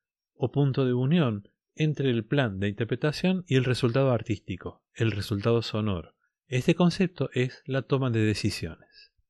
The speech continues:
La toma de decisiones es lo que permite que nuestro ensayo vaya hacia algún lado,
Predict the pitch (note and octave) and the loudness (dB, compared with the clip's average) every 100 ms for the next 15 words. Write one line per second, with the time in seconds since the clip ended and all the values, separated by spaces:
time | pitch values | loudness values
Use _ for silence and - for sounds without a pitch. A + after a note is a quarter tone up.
0 | _ _ _ _ _ _ _ _ _ _ | _ _ _ _ _ _ _ _ _ _
1 | _ - C#3 D#3+ D#3 B2+ A2+ - C3 - | _ -2 2 4 6 4 2 0 -2 2
2 | G3+ E3 - - A#2+ A#2 A2 A#2 A#2+ F#3+ | 2 2 -2 -4 -2 -2 0 0 0 0
3 | - B2+ G2 F#2 - A2 G#2 - D#3 A#2+ | 0 -2 -2 -4 -2 -2 0 0 2 2
4 | A2+ A2 D3+ E3+ A2 G#2 A2 B2 A2 C3 | 0 2 2 2 2 -4 -4 -6 -2 0
5 | G#2+ G#2 A2+ C3 D#3 A#2 E2 | 2 0 -4 -2 -2 -2 -6